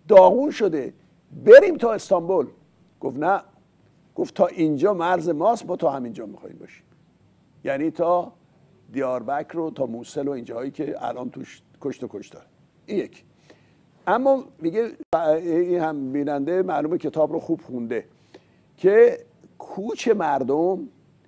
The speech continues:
چرا مردم رو کوچ می‌داده؟ از این ور به اون ور، از اون. بسیاری از بختیاری ها رو که اذیتش می‌کردن کوچ داد، بعد نمی‌دونم گ-، گرج ها رو کوچ داد، هم درست کوچ داد، بله.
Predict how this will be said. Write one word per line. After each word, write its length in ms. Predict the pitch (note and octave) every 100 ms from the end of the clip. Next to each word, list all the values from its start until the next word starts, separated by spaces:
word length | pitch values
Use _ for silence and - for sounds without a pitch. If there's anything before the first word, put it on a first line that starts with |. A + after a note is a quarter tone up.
| _
چرا 240 | - G3+ G#3
مردم 360 | F#3+ D3 D#3
رو 100 | F#3
کوچ 480 | - - G#3+ G#3+ -
می‌داده؟ 360 | B2+ G2 - - _ _ _ _ _ _ _ _ _
از 180 | D#3 D3
این 140 | F#3
ور 120 | F3+ D3+
به 120 | C#3
اون 200 | D3 E3+
ور، 140 | E3
از 160 | C3 C3+
اون. 160 | A#2+
بسیاری 340 | D3 C#3+ F3 F3
از 160 | D#3
بختیاری 520 | D3 C#3 - D3 C3 C#3+
ها 80 |
رو 120 | E3 - _
که 120 | D3+ C#3+
اذیتش 460 | D3 B2 C#3 C#3+ C3
می‌کردن 380 | C3 C#3 B2+ D3+
کوچ 320 | - E3+ -
داد، 220 | F3+ - - _ _ _ _ _ _ -
بعد 520 | B2+ D3 D3 C#3+ - - D#3+
نمی‌دونم 640 | C3+ C3+ B2+ A#2+ A#2+ A#2+ B2 - - - _ _ _ -
گ-، 280 | E3 D#3 C#3
گرج 300 | D#3 C#3 -
ها 160 | F3
رو 120 | G3 F#3+
کوچ 320 | F#3 E3 -
داد، 200 | D#3+ C#3+
هم 160 | D3
درست 440 | C3 E3 D#3 - - _ _ _ -
کوچ 260 | A3 -
داد، 140 | - -
بله. 240 | A#2 F#2+